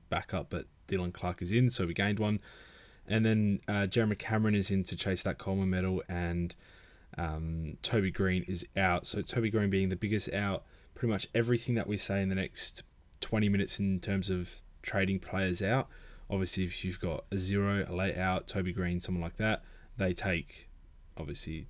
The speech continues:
front and centre in terms of who we should be trading out. So, um, if you have him, obviously, we'll be going through, I suppose, a couple of good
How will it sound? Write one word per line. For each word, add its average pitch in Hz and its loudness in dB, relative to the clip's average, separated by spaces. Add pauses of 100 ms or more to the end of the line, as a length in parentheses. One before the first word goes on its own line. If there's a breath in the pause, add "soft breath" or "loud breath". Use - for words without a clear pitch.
front 85 -6 (300)
and 87 -6 (160)
centre 85 -6
in 87 -4
terms 87 -4
of 87 -4
who 90 -2
we 87 -4
should - -6
be - -6
trading 87 -2
out. 95 -2
So, 92 -2 (580 soft breath)
um, 90 0
if 90 -4
you 101 0
have 107 0
him, 101 2
obviously, 87 -2 (680 soft breath)
we'll 90 -2
be 87 -6
going 85 -2
through, 85 -4
I 87 -4
suppose, 87 -4
a 87 -4
couple - -8
of 92 -10
good - -4